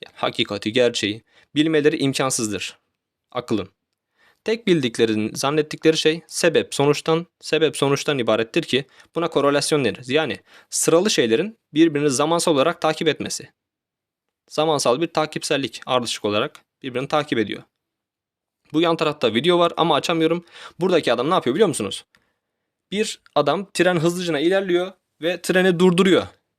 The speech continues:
Kendi eliyle durdurduğu gösteriyor. Sonra biraz dinleniyor, güç topluyor ve treni sonradan itiyor ve tren gidiyor. Yani gözlemsel olarak, bilimsel olarak bu adam gerçekten treni durdurup ve itebiliyor. Hatta bazen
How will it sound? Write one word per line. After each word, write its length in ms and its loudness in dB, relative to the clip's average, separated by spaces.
Kendi 260 -4
eliyle 500 2
durdurduğu 400 4
gösteriyor. 520 0
Sonra 480 0
biraz 240 2
dinleniyor, 460 2
güç 240 -8
topluyor 480 2
ve 120 -4
treni 280 0
sonradan 380 2
itiyor 460 0
ve 100 0
tren 220 0
gidiyor. 340 2
Yani 160 -8
gözlemsel 520 2
olarak, 280 2
bilimsel 300 2
olarak 320 2
bu 120 0
adam 180 -2
gerçekten 440 0
treni 300 -2
durdurup 320 2
ve 60 4
itebiliyor. 360 0
Hatta 400 -2
bazen 360 2